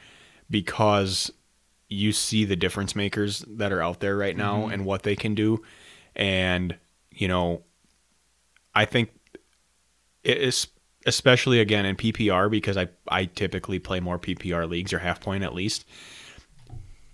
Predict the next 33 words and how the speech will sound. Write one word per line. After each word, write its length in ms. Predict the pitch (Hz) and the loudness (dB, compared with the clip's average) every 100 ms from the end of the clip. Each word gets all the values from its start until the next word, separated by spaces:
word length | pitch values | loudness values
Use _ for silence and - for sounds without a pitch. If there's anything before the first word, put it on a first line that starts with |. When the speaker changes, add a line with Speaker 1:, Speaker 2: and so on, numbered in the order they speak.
| - - | -16 0
Speaker 1:
You 180 | 107 | 4
see 200 | 120 160 | 4 6
a 80 | 139 | 6
lot 220 | 117 113 | 8 4
more 160 | 127 113 | 4 2
games 360 | 104 104 104 95 | 4 2 2 0
where 220 | 92 90 | 0 0
a 60 | |
wide 220 | 90 95 90 | 2 2 0
receiver 320 | - 107 95 | 0 0 0
is 80 | 85 | -2
putting 240 | - 87 | -4 -6
up 120 | 85 | -6
a 60 | 85 | -8
forty-point 640 | - 95 85 - 87 - | -6 -4 -4 -6 -8 -6
game 280 | 87 87 82 | -4 -4 -4
or 60 | |
a 40 | 80 | -4
thirty-five-point 800 | - 92 85 95 90 - 92 90 | -2 -2 -2 -2 -4 -4 -6 -4
game 360 | 87 87 107 110 - | -4 -2 -4 -6 -4
than 160 | 95 | -2
you're 120 | 95 | 0
gonna 160 | 98 92 | 0 0
see 160 | - 92 | 0 -2
a 60 | |
running 220 | 80 90 | -2 -2
back 200 | 85 82 | -2 -4
putting 200 | - - | -6 -8
up 140 | 80 73 | -8 -8
a, 140 | 65 - _ - | -8 -10 _ -10
a 40 | |
thirty-five-point 680 | - 82 78 73 73 82 78 | -6 -6 -6 -8 -8 -8 -6
game. 280 | 80 73 | -8 -8